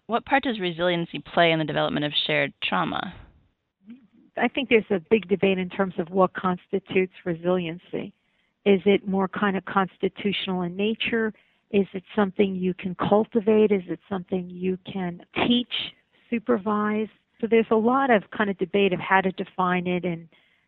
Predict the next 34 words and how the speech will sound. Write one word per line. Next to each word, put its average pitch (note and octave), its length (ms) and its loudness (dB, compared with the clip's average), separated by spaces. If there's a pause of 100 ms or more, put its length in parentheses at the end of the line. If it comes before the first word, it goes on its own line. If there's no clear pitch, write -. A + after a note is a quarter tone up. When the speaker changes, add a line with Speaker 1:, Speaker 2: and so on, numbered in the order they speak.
Speaker 2:
absence G3 580 -2 (100)
of F3 140 -2 (180)
symptoms F#3 440 -8 (100)
versus F#3 340 -6 (120)
something F3+ 400 -4
else. F#3 220 -4 (480)
And G3+ 120 2
when G3+ 120 2
we G3+ 100 -2
talk - 380 2
about A#3 260 2
resiliency, G3 800 -4
you've F3+ 260 -10
got A3+ 180 2
to B3+ 80 0 (140)
talk G#3 240 0
about F#3 380 0
it F#3+ 140 -2 (120)
vis-a-vis F#3 760 -2 (440)
a - 40 -20 (100)
post-traumatic F#3+ 760 0
growth. F3+ 360 -2 (840)
Because G#3 360 0
oftentimes G#3+ 600 0
what G3 220 2
happens G3 440 -2 (120)
following G3 400 0
a F3+ 40 -4
disaster G3+ 720 -2
is F#3+ 220 -4
that F#3+ 160 -2 (280)
it's - 160 -18
not C4+ 200 2
people A#3 540 -2